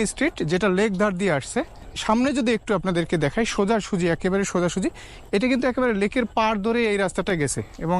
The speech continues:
আপনারা আসলে কিন্তু এই লেকের পাড়ে এই যা-, এই সব জায়গাতে কিন্তু সুন্দর করে বসতে পারবেন বা নিরিবিলি সময় কাটাতে পারবেন। খুব রিল্যাক্সেবল একটা জায়গা, আমি মনে করি all over আসলেই চমৎকার। এই যে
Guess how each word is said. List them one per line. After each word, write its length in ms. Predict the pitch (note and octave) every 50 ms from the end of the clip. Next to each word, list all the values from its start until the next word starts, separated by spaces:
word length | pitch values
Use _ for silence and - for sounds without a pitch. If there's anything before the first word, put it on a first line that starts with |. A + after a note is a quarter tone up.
| F3 E3+
আপনারা 240 | D#3+ - G#3 G#3+ A#3 A3+ - - - F#3+
আসলে 200 | E3+ - - A#3 G#3+ -
কিন্তু 220 | A#3 A3+ - B3+ G3+ F3+ F3+ - - - - - - - - - - - - - F#3
এই 80 | G3 G#3 F#3+ F#3
লেকের 240 | G3+ F#3 C4 A#3+ G#3+ -
পাড়ে 200 | A3 G3+ G3+ G3 F3 E3+ F#3
এই 60 | F#3 G3+ F3+
যা-, 200 | G#3+ G#3+ G3+ A#3 - - G3
এই 60 | G3+ -
সব 100 | - A3+ F#3 F3
জায়গাতে 260 | G3 G3 F#3+ G#3+ - G#3+ G3+
কিন্তু 160 | A3 G3 A3 G#3+ - -
সুন্দর 220 | - A#3+ A#3 A#3 A3+ -
করে 120 | A#3 A3+ F#3+ D3+ E3+
বসতে 240 | G#3 G3 - - A3 F#3
পারবেন 240 | G3 E3+ D#3 F3+ A3 - - - - - - - - - -
বা 60 | - D#3 D3+ D#3+
নিরিবিলি 340 | F#3 A3+ B3 A#3+ A#3+ A#3 A#3 - -
সময় 220 | - A3+ B3 A#3+ G#3
কাটাতে 240 | G3 E3+ D3 - D3+ B2 B2+
পারবেন। 220 | A2+ G#2+ A2+ A2+ A2+ - - - - - - - - - - - - - - - - -
খুব 120 | - A3 F3+ - F#3+ E3
রিল্যাক্সেবল 520 | D#3 E3 G3 A#3 A#3 G3+ G#3+ A#3 A#3 A3+ A3 G#3
একটা 160 | - - A3 F#3+ F3+
জায়গা, 240 | E3+ D#3+ D#3 F#3 A#3+ - - - - - - - - - - - D3
আমি 120 | D#3 F#3 G3 G3
মনে 120 | F#3+ G3 G3 F#3
করি 140 | G#3+ G#3 G#3+ G#3 G3 E3
all 100 | E3 F3 F3+
over 140 | F3+ G3 G3+ F#3+ E3
আসলেই 260 | - - F3+ - G3+ - -
চমৎকার। 400 | F3+ E3 E3+ D#3+ - - D#3 A#2+ - - - - - - - - -
এই 60 | E3+
যে 40 | E3